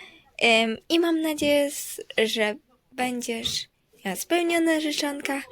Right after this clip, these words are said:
o których nawet ci się nie śniło. Wszystkiego najlepszego, Ospencjo, dużo zdrówka, pomyślności, radości, wszystkiego dobrego. Em,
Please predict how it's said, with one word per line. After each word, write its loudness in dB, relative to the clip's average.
o -2
których -2
nawet 2
ci -6
się 2
nie 2
śniło. -4
Wszystkiego 0
najlepszego, -2
Ospencjo, 0
dużo -10
zdrówka, -2
pomyślności, -4
radości, -4
wszystkiego 2
dobrego. -2
Em, -4